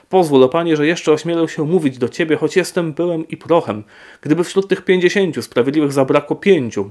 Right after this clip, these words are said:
czy z braku tych pięciu zniszczysz całe miasto?” Pan rzekł:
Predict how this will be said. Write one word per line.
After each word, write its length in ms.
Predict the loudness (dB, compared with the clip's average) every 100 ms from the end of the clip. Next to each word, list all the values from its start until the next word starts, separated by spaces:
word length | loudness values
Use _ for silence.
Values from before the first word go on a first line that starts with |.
| -8
czy 140 | -6
z 40 | -2
braku 340 | 0 -2 -2
tych 180 | -8 -6
pięciu 340 | -4 -4 -4 -6
zniszczysz 580 | -2 -2 -4 -6 -10
całe 240 | -4 -4 -2
miasto?” 500 | -2 -4 -2 -2 -2 _ _ -10
Pan 280 | -6 -2
rzekł: 260 | 2 0 0